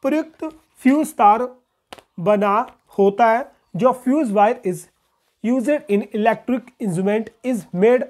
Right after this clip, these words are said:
up, यानी विद्युत तार बनी होती है, जो फ्यूज वायर हो, माफ करिए, फ्यूज वायर होती है, किसकी बनी होती है? लीड और टिन की, लीड और कॉपर की, कॉपर और टिन की या इनमें से कोई नहीं। किसकी बनी होती है?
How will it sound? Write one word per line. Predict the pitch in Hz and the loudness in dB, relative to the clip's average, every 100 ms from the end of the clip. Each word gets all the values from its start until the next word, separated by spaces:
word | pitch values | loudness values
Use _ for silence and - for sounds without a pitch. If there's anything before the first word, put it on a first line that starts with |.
| - | -10
up, | 160 - 202 269 262 _ - | -10 -2 2 2 0 _ -4
यानी | 202 | -2
विद्युत | 208 208 214 285 - | 0 0 0 -2 2
तार | 233 240 | 4 4
बनी | 202 196 220 | 2 -2 -2
होती | 202 202 214 | -2 -4 0
है, | 220 233 | 2 2
जो | 220 | 0
फ्यूज | 202 220 233 214 | -4 -4 -4 0
वायर | 208 214 | 0 0
हो, | - 180 | -4 -6
माफ | 190 180 180 | -4 -6 -4
करिए, | 180 165 | -2 -2
फ्यूज | - 233 240 180 | -2 -2 -2 0
वायर | 190 214 | 2 2
होती | 196 170 - 196 | 0 -8 -2 -2
है, | |
किसकी | 208 208 - 226 | -2 -4 -4 -2
बनी | 180 | -2
होती | 165 156 160 | -4 -6 -2
है? | 190 247 - _ _ - | 2 0 0 _ _ -8
लीड | 208 226 240 - _ - | 0 2 0 -4 _ -6
और | 233 208 | -2 -2
टिन | 202 175 165 | -2 -6 -6
की, | 160 214 | -8 -6
लीड | 247 233 254 | 0 0 0
और | - 208 170 | -2 -6 -4
कॉपर | 175 160 170 | -6 -8 -10
की, | 160 262 | -6 -8
कॉपर | - 220 214 262 247 | -4 -4 -2 -2 -2
और | 233 | -2
टिन | 208 185 | -2 -6
की | 160 214 | -4 -2
या | 196 | -2
इनमें | 165 160 | -2 -6
से | 156 180 269 330 _ _ _ - | -2 0 0 -2 _ _ _ 2
कोई | 175 156 | 2 2
नहीं। | 131 143 - _ _ _ _ _ _ _ _ - | -6 -12 -16 _ _ _ _ _ _ _ _ -8
किसकी | 247 330 | -2 2
बनी | 311 262 | 4 4
होती | 208 190 185 | 2 -2 -2
है? | 180 | 0